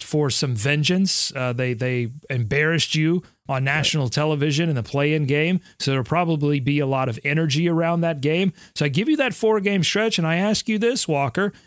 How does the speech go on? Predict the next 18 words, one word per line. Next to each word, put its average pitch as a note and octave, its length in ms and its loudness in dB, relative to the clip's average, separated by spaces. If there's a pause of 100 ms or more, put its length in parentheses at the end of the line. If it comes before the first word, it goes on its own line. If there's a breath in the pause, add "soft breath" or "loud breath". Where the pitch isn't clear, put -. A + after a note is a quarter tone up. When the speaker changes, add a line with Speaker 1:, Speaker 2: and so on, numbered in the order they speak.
(160 loud breath)
Speaker 1:
Last F3+ 260 2
Speaker 2:
Uh-oh. - 60 -2
Speaker 1:
season, A3+ 260 2
the G3+ 60 2
Charlotte G#3+ 380 2
Hornets A#3 320 0
started G3 420 0
three G#3 320 0
and G#3 100 0
oh. A3 240 0
That D3 220 -2
was D#3 200 0
the C#3 60 0
best E3 320 0
start G#3+ 420 -2 (300 soft breath)
in D3+ 140 2
franchise A#3 640 0
history. D3+ 440 -2